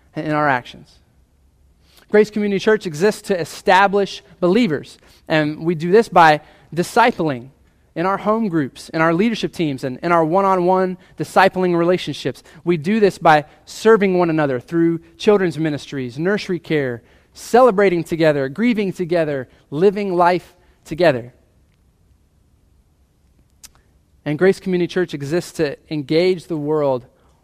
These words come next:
with the gospel of Jesus Christ. And here's the one that should move us emotionally and literally. And we engage the world by being salt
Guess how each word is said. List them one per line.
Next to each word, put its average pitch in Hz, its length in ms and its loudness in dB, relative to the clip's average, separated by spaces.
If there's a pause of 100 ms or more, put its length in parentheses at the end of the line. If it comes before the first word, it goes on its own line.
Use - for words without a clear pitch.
with 147 200 -8
the 143 80 -8
gospel 147 720 -2
of 127 140 -12
Jesus 135 400 -10
Christ. 120 420 -12 (1500)
And 143 100 -4
here's 180 200 -2
the 170 100 -6
one 165 280 -2
that 139 200 -4
should 165 480 -2 (320)
move 151 640 -4
us - 520 -8 (320)
emotionally 151 880 -4 (640)
and 131 180 -12
literally. 135 640 -4 (2500)
And 151 100 -6
we 180 120 2
engage 180 320 2
the 175 80 -4
world 160 260 -2
by 143 140 0
being 151 280 -8
salt 135 460 -10